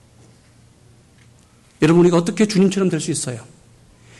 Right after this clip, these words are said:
제자가 어떻게 주님처럼 될 수 있을까? 비결이 있어요. 오늘 사십 절 주님이 말씀했습니다. 같이 읽습니다. "제자가 그 선생보다 높지 못하나 무릇 온전케 된 자는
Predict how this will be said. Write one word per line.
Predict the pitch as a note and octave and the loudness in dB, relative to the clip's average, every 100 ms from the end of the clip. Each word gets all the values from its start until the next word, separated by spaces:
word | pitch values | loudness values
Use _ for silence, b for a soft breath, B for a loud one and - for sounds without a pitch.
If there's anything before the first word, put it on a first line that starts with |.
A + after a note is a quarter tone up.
| b b _ _ | b b _ _
제자가 | - D#3+ G#3+ G#3+ | 0 4 4 4
어떻게 | G#3 A3 G#3 A3+ | 2 2 0 0
주님처럼 | F3+ G#3+ G#3 G#3 | 2 2 2 0
될 | F#3+ | 0
수 | - | -2
있을까? | F#3+ G3+ F#3 F3 C#3 - - - - | -2 -2 -2 0 -2 -4 -16 -20 -4
비결이 | A3+ D4+ D4 A#3+ | 0 4 4 4
있어요. | - D3 C#3+ - - _ _ _ _ _ - | 0 -4 -8 -16 -20 _ _ _ _ _ -4
오늘 | C3+ C3+ B2 G#2+ - - - | 2 4 2 0 -8 -20 -12
사십 | - A2 A#2+ - G#2+ | -10 -6 -6 -6 -8
절 | - A2+ G#2 - - _ _ _ | -6 -4 -6 -12 -20 _ _ _
주님이 | - A#2 G#2+ | -6 -4 -2
말씀했습니다. | G2+ A2+ - B2+ - G#2+ G#2 | -4 -4 -6 -8 -8 -12 -12
같이 | D3 - | -10 -6
읽습니다. | G3+ - A2+ G#2 D#3+ A#3 b b b b b | -4 -4 -8 -8 -10 -10 b b b b b
"제자가 | - D#3 D#3 C#3+ C3+ A2+ G#2 - | -2 2 2 2 2 0 -6 -14
그 | - B2+ | -8 -4
선생보다 | - G3+ G#3 F#3+ F#3 F3+ | 0 2 4 4 4 2
높지 | D3+ - D#3+ | 0 -2 -2
못하나 | A#2+ A2+ A2 G#2+ G2 - b b b b - | -2 -6 -8 -8 -10 -16 b b b b -4
무릇 | C#3 E3 D#3+ - | 2 2 0 -2
온전케 | C#3 D#3 G#3 G#3+ A3+ A3 A3 G#3+ | 2 6 6 6 4 4 4 4
된 | G#3 D#3+ F3 | 4 4 4
자는 | E3+ C#3+ G3 E3+ G#2 B | 2 2 4 4 2 B